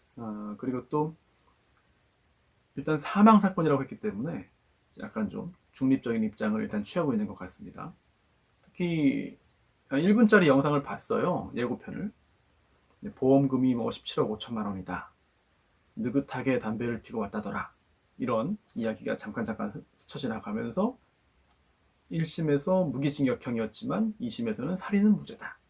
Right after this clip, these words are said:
라고 했습니다. 이제 그것이 알고 싶다 저도 굉장히 좋아하는데, 보통 처음에는 엄청나게 대단한, 어, 이제 어떤 의혹을 제기하면서 그 후에 이제 하나하나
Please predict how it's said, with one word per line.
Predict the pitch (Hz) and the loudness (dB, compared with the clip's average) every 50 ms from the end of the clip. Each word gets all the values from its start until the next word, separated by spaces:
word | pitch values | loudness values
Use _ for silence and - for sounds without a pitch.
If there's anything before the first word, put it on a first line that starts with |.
| _ _ _ _ _ _ _ _ _ _ _ _ _ _ _ _ _ | _ _ _ _ _ _ _ _ _ _ _ _ _ _ _ _ _
라고 | 120 120 123 | -4 0 0
했습니다. | 135 135 - 143 113 - - - - - - - | 0 0 0 -2 -4 -2 -4 -6 -6 -8 -10 -6
이제 | 175 208 208 202 | -2 0 0 0
그것이 | - - 170 196 190 185 202 | -2 -2 -2 0 0 2 2
알고 | 202 202 185 | 2 0 0
싶다 | - - 196 180 | 0 0 2 2
저도 | 180 180 180 - | 2 0 0 2
굉장히 | 156 165 180 190 185 - | 4 6 6 6 6 6
좋아하는데, | 147 139 131 113 113 117 127 175 165 113 - - - _ _ - - - _ _ | 6 6 6 4 2 0 -2 -2 -2 -2 -4 -8 -14 _ _ -20 -20 -20 _ _
보통 | - 151 143 - 196 185 175 139 - - - _ _ _ _ _ | -4 -4 0 4 4 6 6 4 2 0 -6 _ _ _ _ _
처음에는 | - - - 214 208 196 185 180 175 - | -8 0 4 6 6 6 6 4 2 0
엄청나게 | - 156 156 - 180 180 165 139 - 151 143 143 185 208 - _ _ _ _ _ _ _ _ _ _ | 0 -2 0 2 2 4 4 2 2 -2 -6 -8 -10 -12 -16 _ _ _ _ _ _ _ _ _ _
대단한, | - - 120 110 107 107 - 185 - _ _ _ _ _ _ _ _ - - | -8 -4 -2 -2 -2 -2 -4 -8 -10 _ _ _ _ _ _ _ _ -20 -16
어, | - - - - - - - - | -16 -14 -14 -14 -16 -18 -20 -20
이제 | - - - | -20 -16 -14
어떤 | - - - 110 110 | -12 -8 -6 -6 -4
의혹을 | 117 110 127 117 104 104 95 87 - | -4 -6 -6 -6 -6 -6 -6 -8 -10
제기하면서 | - - - 92 95 104 123 123 120 113 110 - 160 170 165 | -14 -14 -12 -10 -10 -8 -6 -6 -4 -4 -6 -6 -6 -8 -8
그 | - - 117 | -8 -10 -12
후에 | 104 - 123 127 123 117 | -10 -6 -4 -2 -2 -2
이제 | 110 104 107 | -2 -4 -4
하나하나 | 104 143 147 143 131 120 117 113 113 110 - | -2 0 2 2 2 0 -2 -4 -4 -4 -6